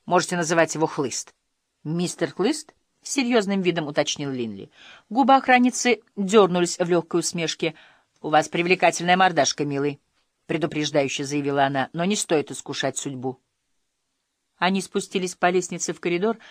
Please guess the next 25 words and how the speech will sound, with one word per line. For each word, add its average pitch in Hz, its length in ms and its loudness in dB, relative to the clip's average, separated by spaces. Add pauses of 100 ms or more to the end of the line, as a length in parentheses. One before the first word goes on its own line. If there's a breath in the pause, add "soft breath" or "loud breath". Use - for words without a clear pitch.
(200 loud breath)
освещённый 175 880 -2
висевшими 185 680 -4
на 175 120 0
голых 190 320 -2
чёрных 180 380 -4
стенах 180 480 -4
красными 160 480 -2
фонарями. 113 580 -6 (460 soft breath)
Дверной 226 340 2
проём 226 460 2
в 196 100 0
его 208 240 2
конце 202 380 0
скрывался 180 640 0
за 165 180 -2
чёрным 156 440 -4 (100)
бархатным 147 640 -2
занавесом, 113 640 -8 (420 loud breath)
и 165 80 -2
за 180 160 4
ним, 254 160 2
очевидно, 349 380 -2
начинались 170 520 -4
владения 127 480 -6
Стокса. - 520 -14